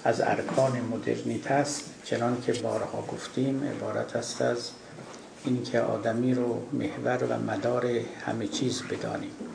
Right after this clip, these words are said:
یعنی غایتی برای این عالم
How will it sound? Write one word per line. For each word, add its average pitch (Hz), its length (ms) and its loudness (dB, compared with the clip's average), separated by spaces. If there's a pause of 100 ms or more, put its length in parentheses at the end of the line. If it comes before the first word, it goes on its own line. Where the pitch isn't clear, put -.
(920)
یعنی 120 640 4 (100)
غایتی 120 800 4 (560)
برای 113 380 2
این 120 200 0
عالم 117 440 0